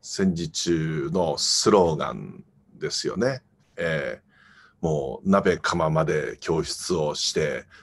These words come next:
うん、日本ね、うん、神の国戦うんだ、あ、鬼畜米に対してってなことでやっていたわけですけれど、そのスローガンの一つ、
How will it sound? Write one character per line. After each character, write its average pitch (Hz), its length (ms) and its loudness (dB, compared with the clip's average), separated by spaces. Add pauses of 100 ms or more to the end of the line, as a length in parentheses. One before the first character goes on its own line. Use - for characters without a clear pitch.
(140)
う 76 120 -4
ん、 52 320 -6 (320)
日 82 100 -8
本 73 580 -6 (140)
ね、 113 400 2
う 87 120 -8
ん、 - 280 -10
神 80 240 -6
の 67 160 -6
国 69 420 -6 (220)
戦 - 340 -6
う 76 100 -2
ん 76 120 -6
だ、 - 240 -6 (320)
あ、 80 200 -8
鬼 78 100 -10 (140)
畜 - 680 -4
米 80 320 -2
に - 140 -10
対 78 200 -2
し - 120 -6
て - 180 -6
っ - 40 -20 (200)
て 98 80 2
な 76 420 0
こ - 100 -16
と - 120 -4
で 65 180 -4 (240)
や - 120 -4
っ - 20 -18
て - 120 -2
い 80 60 -2
た 76 140 -2
わ 78 300 -4
け 62 260 -4
で - 120 -8
す - 100 -12
け 69 80 -6
れ - 120 -8
ど、 - 240 -4 (380)
そ - 160 2
の 92 100 4
ス 90 140 0
ロ 80 120 4
ー - 20 -2
ガ 73 100 -2
ン 73 80 -4
の 69 60 -4
一 - 180 0
つ、 - 280 0